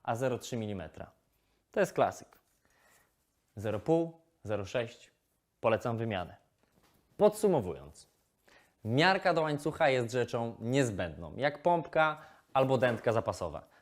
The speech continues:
Musisz to mieć. Łańcuch cały czas się rozciąga, więc warto go mierzyć, żeby też umieć mierzyć siłę na zamiary. Także wymieniaj łańcuch, mierz go i dbaj o swój rower. To wszystko w tym odcinku. Masz pytania, propozycje na film?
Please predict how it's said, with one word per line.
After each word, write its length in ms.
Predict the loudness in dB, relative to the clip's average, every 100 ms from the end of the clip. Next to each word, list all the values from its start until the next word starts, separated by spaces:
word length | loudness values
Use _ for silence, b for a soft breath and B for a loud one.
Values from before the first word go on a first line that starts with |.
| b
Musisz 420 | 2 4 2 0 -2
to 100 | -2
mieć. 320 | -4 -12 _ _ _ b b b
Łańcuch 480 | 0 2 2 0 2
cały 240 | 4 4
czas 220 | 2 0
się 80 | 0
rozciąga, 560 | 0 -2 -4 -2 -2 -4 -12 -8
więc 160 | 0
warto 300 | 4 4 4
go 120 | 0
mierzyć, 480 | 2 0 0 -4 -10 b b b -8
żeby 260 | -6 -4
też 260 | -4 -6 -4
umieć 360 | -2 -2 -2 -4
mierzyć 340 | -4 -6 -8
siłę 260 | -8 -6 -4
na 100 | -2
zamiary. 400 | -2 -2 -6 -10 -8
Także 280 | -6 -4
wymieniaj 400 | -2 0 0 0
łańcuch, 500 | 0 0 0 0 -2 -8 B B B -4
mierz 260 | 2 2 4
go 300 | 0 -2 -8 B B
i 100 | -8
dbaj 280 | -2 2 2
o 60 | 2
swój 220 | -2 -2
rower. 260 | -4 -8 -18 _ _ _ _
To 120 | -4
wszystko 300 | -2 -2 -2
w 60 | -8
tym 160 | -8 -10
odcinku. 480 | -10 -10 -6 -8 -8 -8
Masz 240 | -6 -8
pytania, 480 | -8 -2 -2 -2 -8 -14 _ -4
propozycje 500 | -4 -2 -4 -2 -4
na 100 | -2
film? 280 | -2 -2